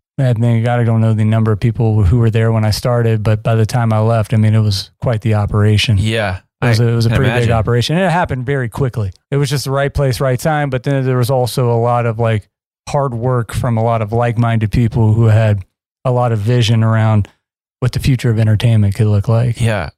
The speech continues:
Speaker 2: Well, tell us a little bit more about what you were doing at Maker. Like, what did a day look like?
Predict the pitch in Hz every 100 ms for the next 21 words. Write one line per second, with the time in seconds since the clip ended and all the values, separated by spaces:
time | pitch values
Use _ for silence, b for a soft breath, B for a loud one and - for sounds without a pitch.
0 | - 139 151 - 240 269 226 185 143 143
1 | 131 117 113 - _ _ _ _ _ -
2 | 107 113 143 123 117 92 104 98 82 85
3 | 87 73 64 95 107 135 156 151 110 98
4 | 104 104 101 95 98 95 87 -